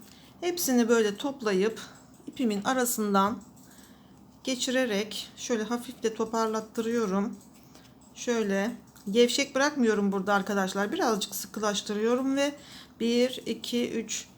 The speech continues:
dört, beş zincir çekip yine fıstığımın tepesine batıyorum. Bir,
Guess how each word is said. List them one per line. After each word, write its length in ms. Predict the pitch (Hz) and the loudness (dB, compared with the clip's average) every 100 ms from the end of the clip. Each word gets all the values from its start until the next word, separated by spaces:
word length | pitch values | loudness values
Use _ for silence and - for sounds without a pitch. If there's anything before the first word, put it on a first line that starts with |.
| - - - | -20 -20 -6
dört, 440 | 220 226 240 - - - | 0 0 -2 -10 -14 0
beş 220 | 254 294 | 0 0
zincir 460 | - 226 202 202 196 | -2 -2 0 0 -2
çekip 400 | 220 202 247 269 | -2 -2 -4 0
yine 360 | 277 240 233 - - - - - | 2 4 2 -2 -14 -20 -18 -10
fıstığımın 640 | 269 - - 240 202 196 | -6 -4 4 4 6 2
tepesine 640 | 190 269 247 226 220 240 240 | 2 2 2 0 0 2 2
batıyorum. 520 | 226 233 202 170 165 - - - - - - - - - - - | -2 0 -2 -2 -8 -14 -20 -20 -20 -20 -20 -20 -20 -20 -20 -10
Bir, 480 | 214 220 220 220 - | -2 2 2 0 -6